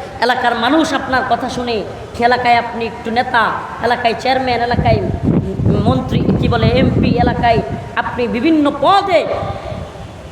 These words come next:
আছেন, আর আপনার অহংকারের কারণে আপনার দশটা ভাই আছে, আপনার পাঁচটা ছেলে আছে, আপনার কিছু টাকা পয়সা আছে, আপনার ক্ষমতার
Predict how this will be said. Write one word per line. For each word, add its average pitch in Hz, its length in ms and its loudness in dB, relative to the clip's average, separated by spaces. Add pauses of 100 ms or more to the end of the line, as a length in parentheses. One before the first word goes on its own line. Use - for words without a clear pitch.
(140)
আছেন, 233 360 2 (500)
আর 240 160 2
আপনার 240 280 2
অহংকারের 247 560 0
কারণে 233 300 2 (360)
আপনার 220 360 -2
দশটা 226 320 0
ভাই 208 200 2 (100)
আছে, 240 220 -2 (480)
আপনার 220 340 0 (260)
পাঁচটা 233 340 -2
ছেলে 247 280 0
আছে, 269 300 0 (520)
আপনার 233 320 0 (100)
কিছু 226 180 0
টাকা 240 260 0
পয়সা 247 320 2 (100)
আছে, - 200 -2 (380)
আপনার 226 340 0
ক্ষমতার 277 440 0